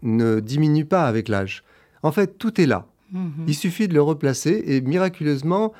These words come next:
Speaker 1: bah, je dis miraculeusement, je sais pas, moi je suis pas Dieu, ni je fais pas de
Speaker 2: <laughs>
Speaker 1: miracle,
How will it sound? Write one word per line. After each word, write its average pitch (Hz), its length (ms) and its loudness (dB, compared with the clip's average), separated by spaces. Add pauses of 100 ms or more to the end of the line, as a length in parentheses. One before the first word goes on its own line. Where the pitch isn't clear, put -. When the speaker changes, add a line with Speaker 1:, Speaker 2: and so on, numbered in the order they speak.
(460)
Speaker 1:
bah, 143 100 2
je - 80 -8
dis 196 100 -2
miraculeusement, 165 680 4
je 117 80 -4
sais 123 80 -4
pas, 131 120 2
moi 143 140 2
je 135 60 -4
suis 139 100 -6
pas 131 160 0
Dieu, 151 240 2
ni 160 200 2
je 127 60 -6
fais 143 160 0
pas 131 160 2
de 127 100 -2
Speaker 2:
<laughs> - 0 -
Speaker 1:
miracle, 156 440 2